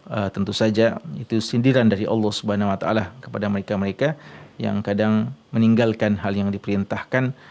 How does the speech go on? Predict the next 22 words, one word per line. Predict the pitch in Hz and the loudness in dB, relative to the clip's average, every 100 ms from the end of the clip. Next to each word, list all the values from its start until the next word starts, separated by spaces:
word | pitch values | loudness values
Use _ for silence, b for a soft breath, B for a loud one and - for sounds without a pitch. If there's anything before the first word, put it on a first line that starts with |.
| B B - | B B -8
lalu | 107 104 104 | -4 -2 -2
justru | 104 101 - 104 104 | -4 -6 -4 -4 -4
melakukan | 104 101 95 - 104 104 110 - | -4 -4 -6 -4 -2 -2 -4 -8
hal-hal | 104 95 95 | -6 -4 -4
yang | 98 98 98 | -4 -4 -6
tidak | 95 98 | -4 -4
disyariatkan. | 107 - 95 90 - 95 - B B B | -4 -4 -6 -6 -4 -4 -6 B B B
Jadi | - 107 120 | -4 -2 0
kesimpulannya, | 123 127 120 110 117 139 143 - b b _ - 135 | 2 2 4 4 4 4 0 -8 b b _ -16 -10
sebaiknya, | - 127 113 120 120 127 - 170 _ B B _ _ _ 113 | 0 0 2 2 2 0 -6 -16 _ B B _ _ _ -4
eh, | 110 | -2
sang | - 117 107 | 0 0 0
istri | 107 110 107 | -2 -2 2
ini | 110 127 | 4 4
bisa | 110 107 - 110 107 123 - | 2 -2 0 0 0 -4 -6
kembali | 127 127 117 113 | 0 2 4 4
membujuk | 107 107 107 - | 4 4 0 -2
suaminya, | 110 104 101 117 170 151 B B B _ | 2 4 4 2 0 -6 B B B _
dan | 110 107 110 | 2 2 2
seorang | - 98 107 104 | 0 0 2 2
suami | 110 120 113 113 113 | 2 2 6 6 4
seharusnya | 113 104 110 - 113 110 | 0 -2 -2 2 2 2